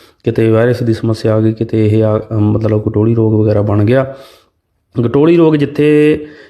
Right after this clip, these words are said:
ਜਿਹੜਾ ਵਿਰਲਾ ਟਾਵਾਂ ਹੁੰਦਾ ਨਾ, ਮਤਲਬ ਮੁੰਜਰ ਦੇ ਵਿੱਚ ਕੋਈ ਪੰਜਵੀਂ, ਸੱਤਵੀਂ ਮੁੰਜਰ 'ਚ ਇੱਕ ਦੋ ਥਾਵਾਂ 'ਤੇ ਆ,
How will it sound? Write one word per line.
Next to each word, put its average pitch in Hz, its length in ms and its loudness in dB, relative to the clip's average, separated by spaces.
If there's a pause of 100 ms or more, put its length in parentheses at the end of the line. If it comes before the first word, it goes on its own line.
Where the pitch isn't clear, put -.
(120)
ਜਿਹੜਾ 139 180 0
ਵਿਰਲਾ 123 360 0
ਟਾਵਾਂ 123 220 0
ਹੁੰਦਾ 110 240 0
ਨਾ, 143 80 0
ਮਤਲਬ 127 520 0
ਮੁੰਜਰ 113 520 0
ਦੇ 113 100 0
ਵਿੱਚ 110 160 -2
ਕੋਈ 117 140 -2
ਪੰਜਵੀਂ, 117 360 0
ਸੱਤਵੀਂ 113 240 0
ਮੁੰਜਰ 110 260 2
'ਚ - 120 -10
ਇੱਕ - 300 -2
ਦੋ 113 140 2
ਥਾਵਾਂ 107 280 -2
'ਤੇ 113 160 0
ਆ, 117 80 -2